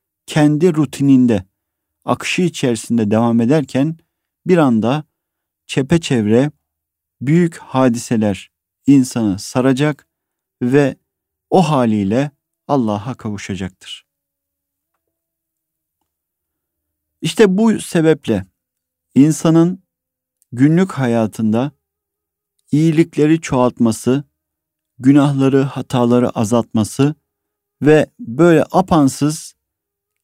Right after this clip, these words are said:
kendisini kıskıvrak yaka-, yakalayacak büyük felakete karşı, hayatın son gününe karşı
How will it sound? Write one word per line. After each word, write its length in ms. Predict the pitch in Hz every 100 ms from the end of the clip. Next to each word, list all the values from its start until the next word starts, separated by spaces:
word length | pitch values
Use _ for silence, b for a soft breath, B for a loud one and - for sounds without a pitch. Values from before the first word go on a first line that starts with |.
| _ _
kendisini 640 | - 127 143 135 151 143
kıskıvrak 680 | 135 190 - - 131 123 117
yaka-, 380 | 117 - 123 104 -
yakalayacak 840 | 123 117 123 120 110 127 135 _ _ _ -
büyük 280 | 151 180
felakete 720 | - 123 120 123 113 117 - 135
karşı, 480 | 110 95 - 123 139 _ _ _ _ _ _
hayatın 540 | - 131 135 127 - 139
son 380 | - 151 170
gününe 320 | 127 117 113 110
karşı 520 | 120 107 - 135